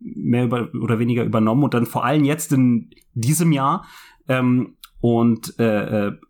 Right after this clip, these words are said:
Nintendo ist da halt aber irgendwie ein bisschen weiter zurückgerudert. Die, die, ich glaub, die letzte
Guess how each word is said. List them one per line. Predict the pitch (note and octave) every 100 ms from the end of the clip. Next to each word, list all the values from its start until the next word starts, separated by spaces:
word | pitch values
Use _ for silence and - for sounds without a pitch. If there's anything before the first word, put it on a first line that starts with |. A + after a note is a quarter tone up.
| _
Nintendo | A#2+ A#2+ A2+ D3 F3+
ist | E3 E3
da | E3 D#3 D3+
halt | D#3 E3
aber | D3+ D3+
irgendwie | D#3 E3+ F3+ E3+ - - -
ein | C3 C3+
bisschen | D#3+ E3+
weiter | D#3 D3+
zurückgerudert. | D3+ E3 A2 F#2+ G2
Die, | A#2 C3 B2+
die, | B2 B2
ich | -
glaub, | - A#2
die |
letzte | A2 B2+ C3 - C3+ B2+